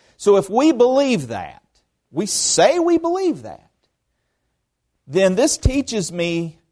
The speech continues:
that He owns it all. Right? He owns everything, or He does not own everything. But it teaches us He owns everything. He is Lord of all.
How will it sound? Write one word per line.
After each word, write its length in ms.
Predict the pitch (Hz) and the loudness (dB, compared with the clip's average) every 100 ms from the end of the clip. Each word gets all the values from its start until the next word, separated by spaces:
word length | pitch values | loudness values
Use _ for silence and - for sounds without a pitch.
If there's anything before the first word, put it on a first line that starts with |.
| _ _ _ _ _ _ _ - | _ _ _ _ _ _ _ -4
that 180 | 151 147 | -2 0
He 220 | 226 254 | -2 0
owns 320 | 190 208 156 | 2 0 0
it 160 | 135 120 | 0 4
all. 520 | 190 254 - - _ _ _ _ _ _ _ _ _ _ _ _ _ _ _ _ _ _ - | 4 2 -4 -14 _ _ _ _ _ _ _ _ _ _ _ _ _ _ _ _ _ _ -4
Right? 340 | 127 185 381 _ _ _ _ _ _ _ _ _ _ _ _ _ _ | 0 0 -2 _ _ _ _ _ _ _ _ _ _ _ _ _ _
He 260 | - 226 226 | -4 0 4
owns 340 | 214 285 233 | 4 4 4
everything, 680 | 240 294 247 190 127 98 92 - _ | 4 4 2 -4 -8 -10 -14 -20 _
or 160 | 175 202 | 0 2
He 100 | 202 | 4
does 240 | 196 277 | 4 4
not 180 | 208 151 | 2 2
own 180 | 127 110 | 4 0
everything. 540 | 101 92 101 98 - _ _ _ _ _ _ _ _ _ _ _ _ _ _ _ _ _ _ _ | -4 -10 -14 -16 -16 _ _ _ _ _ _ _ _ _ _ _ _ _ _ _ _ _ _ _
But 100 | 214 | 2
it 140 | 214 208 | 4 4
teaches 400 | 269 294 220 190 | 0 0 2 4
us 260 | 214 - - _ _ | 4 2 -12 _ _
He 240 | - 294 269 | -2 4 6
owns 260 | 294 269 | 6 6
everything. 560 | 294 311 269 247 208 131 - | 6 6 2 2 0 0 -2
He 180 | 269 311 | 4 4
is 180 | 220 | 6
Lord 280 | 214 247 277 | 6 6 6
of 80 | 277 | 6
all. 640 | 302 330 202 120 - _ | 6 6 4 0 -8 _